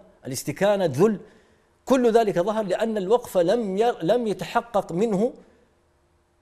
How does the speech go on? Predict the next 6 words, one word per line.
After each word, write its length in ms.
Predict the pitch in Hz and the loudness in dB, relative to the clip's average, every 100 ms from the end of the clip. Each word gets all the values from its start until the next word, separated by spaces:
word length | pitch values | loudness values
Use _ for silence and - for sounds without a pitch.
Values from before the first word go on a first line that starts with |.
| - | 2
أو 160 | 220 220 | 4 6
لم 220 | 240 233 | 6 2
يحقق 580 | - 240 - 143 - - _ - | -4 -8 -4 -6 -6 -20 _ -4
منه 340 | 190 185 220 - | -2 0 -4 -6
الدور 300 | 135 180 202 | -4 0 0
الذي 300 | 170 160 190 | 0 -4 -6